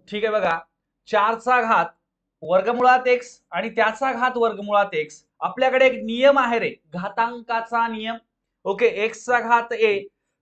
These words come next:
कंसाचा घात बी असेल, तर काय होतंय? एक्सचा घात ए बी होतंय, या दोघांचा गुणाकार. मग ह्या एक्सचा आणि एक्सचा गुणाकार होणार रे, एक्सचा आणि एक्सचा गुणाकार होणार, मग four raise to काय येईल? एक्स, कारण काय? वर्गमुळात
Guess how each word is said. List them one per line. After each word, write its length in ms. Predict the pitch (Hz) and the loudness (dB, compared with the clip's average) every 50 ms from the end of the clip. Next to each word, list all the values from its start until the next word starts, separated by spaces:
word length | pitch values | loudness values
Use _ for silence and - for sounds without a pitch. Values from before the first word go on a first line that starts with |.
| _ | _
कंसाचा 580 | - 208 202 214 - 247 247 247 240 254 247 247 | -2 -2 -2 -2 -2 0 0 0 2 2 0 0
घात 340 | 226 220 226 233 226 233 240 | 2 2 0 0 0 0 -4
बी 280 | 226 185 185 220 226 220 | -6 -4 -6 -2 0 0
असेल, 400 | 190 185 - 226 208 185 185 180 - _ _ _ _ - _ - | 0 0 -2 -2 -2 -2 -4 -8 -14 _ _ _ _ -16 _ -8
तर 100 | 220 226 | -6 -2
काय 240 | 226 226 226 233 | 2 4 4 4
होतंय? 240 | 233 233 233 240 233 | 4 2 0 -2 -4
एक्सचा 520 | 226 214 208 196 - - - - 247 240 233 | -4 -4 -6 -8 -10 -8 -2 0 2 2 2
घात 380 | 220 226 233 226 226 226 - 240 233 - _ - | 0 0 0 0 0 -2 -4 -6 -6 -8 _ -8
ए 160 | 202 196 202 | -8 -6 -6
बी 200 | 185 180 220 220 | -6 -6 -6 -4
होतंय, 400 | 214 190 160 131 - 135 127 113 139 | -4 -6 -6 -8 -8 -10 -10 -8 -2
या 200 | 160 185 202 214 | 0 2 2 2
दोघांचा 680 | 214 214 202 196 202 208 214 220 220 220 - - 233 226 | 2 0 -2 -4 -4 -4 -4 -4 -4 -8 -4 -2 -2 -2
गुणाकार. 480 | 208 208 190 190 175 151 - - 117 - _ _ _ _ _ _ _ | -2 -2 -2 -2 -2 -4 -6 -10 -18 -20 _ _ _ _ _ _ _
मग 120 | 165 196 202 | -6 -2 0
ह्या 140 | 220 220 214 - | 0 0 0 -2
एक्सचा 440 | 190 196 190 - - _ - 240 | -4 -6 -8 -12 -16 _ -2 0
आणि 220 | 226 226 226 233 226 | 0 0 0 -2 -6
एक्सचा 440 | 208 202 202 - - - 233 220 220 | -6 -8 -10 -12 -6 -2 -2 -2 -2
गुणाकार 560 | 196 202 196 202 214 214 214 220 220 220 220 | -2 -6 -4 -4 -2 -2 -2 -2 -2 -2 -2
होणार 380 | 220 220 220 214 220 220 220 | -4 -4 -4 -2 -2 -2 0
रे, 120 | 220 226 233 226 233 - _ _ _ _ _ _ _ _ _ _ _ _ - - - _ | -2 -2 -2 -4 -8 -16 _ _ _ _ _ _ _ _ _ _ _ _ -20 -20 -16 _
एक्सचा 420 | - 175 190 190 - - - 233 226 | -8 -8 -8 -8 -10 -4 0 0 0
आणि 200 | 220 220 226 220 | 2 0 -2 -6
एक्सचा 320 | 208 208 - - 226 226 220 | -8 -10 -6 -2 0 0 0
गुणाकार 500 | 202 208 202 208 220 214 226 233 226 226 | -2 -2 -2 -2 -2 0 0 0 0 0
होणार, 360 | 220 220 214 214 196 180 175 - 185 | -2 -2 -2 -2 -2 -2 -4 -8 -10
मग 100 | 196 202 - _ _ - | -12 -14 -14 _ _ -4
four 220 | 220 220 226 247 247 | 4 6 6 8 8
raise 240 | 233 226 214 - - - - | 6 2 0 -2 -6 -12 -12
to 180 | 190 185 185 190 - _ _ _ _ _ _ _ _ | -12 -10 -10 -12 -16 _ _ _ _ _ _ _ _
काय 240 | - 202 202 220 220 | -4 -2 -2 0 0
येईल? 220 | 220 220 226 226 214 | 0 -2 -2 -2 -2
एक्स, 340 | 202 160 - - - - - | -4 -4 -4 -6 -12 -14 -6
कारण 340 | - 190 185 190 208 214 220 | -2 -2 -2 -2 -2 -4 -2
काय? 180 | 214 214 214 226 | 0 2 2 2
वर्गमुळात 840 | 196 165 160 165 180 185 214 226 226 233 240 240 240 247 240 - | 2 2 2 2 2 -2 -4 -4 0 2 4 4 4 2 0 -4